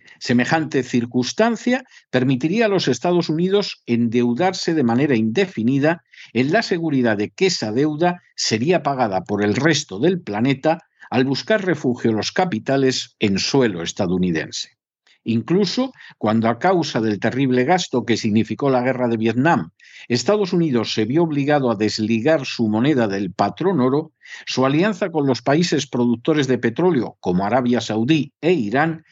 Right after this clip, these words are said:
permitió que sorteara ese golpe económico. La hegemonía mundial está, por lo tanto, garantizada para los Estados Unidos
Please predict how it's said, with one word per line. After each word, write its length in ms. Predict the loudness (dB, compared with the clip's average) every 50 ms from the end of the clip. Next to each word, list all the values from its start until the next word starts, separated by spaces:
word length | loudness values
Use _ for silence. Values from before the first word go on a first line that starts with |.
| _ -20 -20 _ _
permitió 760 | 0 0 2 2 0 0 -2 -2 -2 0 0 -2 -4 -8 _
que 140 | -4 -2 0
sorteara 840 | 0 -2 0 0 2 2 0 0 -4 -6 -2 0 0 2 2 2 0
ese 220 | -2 -4 -6 -6
golpe 460 | -2 0 2 2 2 0 -2 -2 -2 -2
económico. 680 | -2 -2 -2 -2 -2 -4 -6 -14 -20 _ -20 -20 _ _ _ _ _ _ -20 -20 -20 -20 -10 _
La 80 | -4 -2
hegemonía 420 | 0 0 0 0 2 2 2 0
mundial 540 | 0 -2 -2 -2 0 0 0 0 0 -4 -4 -2
está, 420 | 0 0 0 0 0 0 0 0
por 180 | 0 -2 -2 0
lo 140 | 0 0 0
tanto, 400 | 0 0 0 0 -2 -4 -4 -4
garantizada 880 | -2 0 2 2 2 0 0 -2 -2 -2 0 2 2 2 2 0 -2
para 160 | -2 -2 -2 0
los 220 | -2 -2 -2 -2
Estados 440 | -2 -2 0 0 0 0 0 -2 -2
Unidos 440 | 0 0 2 2 2 2 0 -2 -4